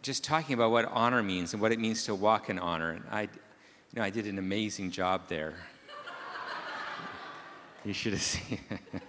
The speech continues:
It's hard to keep a straight face. Um, no, it was a really significant time,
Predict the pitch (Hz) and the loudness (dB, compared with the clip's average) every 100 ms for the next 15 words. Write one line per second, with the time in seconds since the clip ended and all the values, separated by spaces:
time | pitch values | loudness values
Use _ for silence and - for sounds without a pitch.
0 | 107 - - 151 147 143 143 - - - | -8 -8 -10 -8 -6 -6 -6 -10 -4 0
1 | 95 87 92 92 - 95 113 110 - - | 0 0 -4 -2 -2 -2 2 2 0 -8
2 | - 233 226 208 - - - 123 123 117 | -10 -4 -2 -2 -2 -4 4 6 8 8
3 | 113 110 110 - - 135 123 123 127 135 | 8 4 -2 -4 4 6 8 8 8 8
4 | 131 131 117 123 120 123 113 113 101 98 | 6 4 2 2 2 2 2 2 2 2